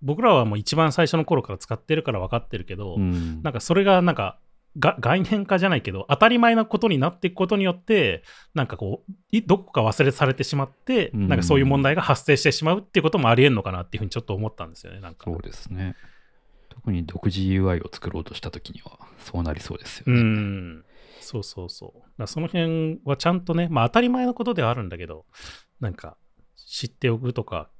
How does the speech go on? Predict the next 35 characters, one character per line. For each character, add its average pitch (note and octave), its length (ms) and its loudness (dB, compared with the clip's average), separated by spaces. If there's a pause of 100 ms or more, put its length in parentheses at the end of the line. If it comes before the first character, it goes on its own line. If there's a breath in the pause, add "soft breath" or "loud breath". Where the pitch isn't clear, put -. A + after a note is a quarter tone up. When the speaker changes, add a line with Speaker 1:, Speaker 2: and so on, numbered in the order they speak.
(140)
Speaker 1:
ち - 60 -10
ゃ A#2 60 0
ん A2 60 -4
と A#2+ 140 -6
そ - 140 -8
こ A#2 120 -4
に A#2 200 -4 (200)
考 B2+ 160 2
慮 F#2 160 -4
し - 120 -8
て G#2+ 80 -8
あ F2 80 -10
げ G#2 120 -8
る G#2+ 80 -8
っ - 40 -8
て - 180 -12
い G2+ 40 -8
う - 20 -8
の E2 80 -10
は E2 120 -14
必 - 200 -10
要 G2 100 -2
な G2 80 -4
の E2+ 100 -8
か D#2+ 120 -10
な D2+ 100 -12
っ E2+ 40 -18
て - 120 -20
い - 20 -20
う - 20 -16
ふ - 20 -12
う F#2 40 -10
に E2 80 -12
や F#2 80 -12
っ - 20 -16